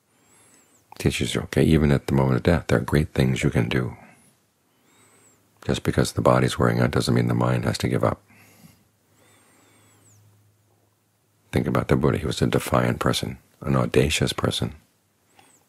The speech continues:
thinking that a deathless could be found. But there are reports that he did.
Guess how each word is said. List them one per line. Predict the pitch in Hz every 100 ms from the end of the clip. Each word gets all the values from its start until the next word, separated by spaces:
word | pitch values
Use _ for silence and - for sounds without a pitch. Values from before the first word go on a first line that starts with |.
| -
thinking | 71 - 58
that | - -
a | 58
deathless | - 62 - 60 -
could | - 57
be | 60
found. | - 53 50 - - _ _ _ _ _ _ _ _ _ _ _ _ _ _ _ _ _ _ _ _ _ _ _ _ _ _ _ _ _ _ _ _ _ _ _ _ _ _ _ _ _ -
But | -
there | 67
are | 64
reports | 65 - 69 -
that | 73
he | 67
did. | 62 62